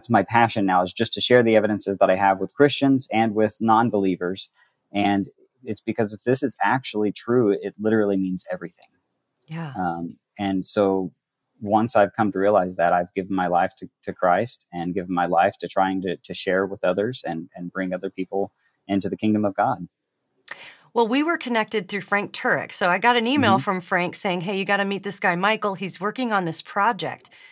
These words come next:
Speaker 2: And part of the reason, Michael, I wanted you h-, to, to come on the podcast is because we were just together in Dallas where you interviewed me for a project you have coming out. And so w-, once we connected via email, you sent me a trailer.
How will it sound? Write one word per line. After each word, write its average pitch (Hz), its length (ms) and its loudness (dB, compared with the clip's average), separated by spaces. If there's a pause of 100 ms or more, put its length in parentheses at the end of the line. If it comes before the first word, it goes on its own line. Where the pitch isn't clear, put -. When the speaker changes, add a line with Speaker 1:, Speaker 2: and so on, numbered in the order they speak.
(280)
Speaker 2:
And 202 360 2 (140)
part 277 200 2
of 330 60 -2
the 277 80 0
reason, 226 300 0
Michael, 185 400 2
I 180 80 0
wanted 190 340 -2
you 180 100 -4
h-, 190 240 -10
to, 165 300 0
to - 200 -6
come 233 280 -2
on 208 200 4
the 175 60 -2
podcast 202 720 -2
is 175 180 -6
because 185 260 -6
we 202 140 -4
were 240 140 -2
just 214 200 -4
together 185 520 0 (380)
in 220 200 0
Dallas 196 540 0
where 185 160 0
you 190 180 -4
interviewed 185 560 -4
me 160 220 -6
for 170 240 -4
a 147 40 -6
project 220 680 -4
you 190 160 -8
have 170 240 -2
coming 160 300 -6
out. 180 260 -2
And 170 140 -4 (480)
so 208 340 2
w-, 202 220 -2
once 233 280 0
we 240 120 -4
connected 208 420 0
via 185 220 2
email, 208 420 2
you 185 140 -4
sent 302 260 -2
me 330 160 0
a 240 60 -2
trailer. 180 600 -4